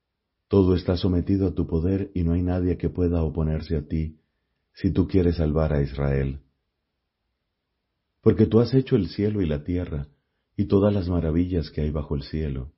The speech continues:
Tú eres el Señor de todas las cosas, y no hay nadie que te resista, Señor. Tú lo conoces todo, y sabes muy bien, Señor,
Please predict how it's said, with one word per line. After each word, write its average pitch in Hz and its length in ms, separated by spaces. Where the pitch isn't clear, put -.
Tú 92 120
eres 85 200
el 82 120
Señor 82 380
de 78 120
todas 82 280
las 78 180
cosas, - 680
y 87 60
no 85 100
hay 85 80
nadie 87 300
que 87 100
te 82 120
resista, 76 580
Señor. 67 540
Tú 87 140
lo 76 120
conoces 76 520
todo, 80 440
y 98 100
sabes 95 360
muy 101 220
bien, 110 260
Señor, 104 540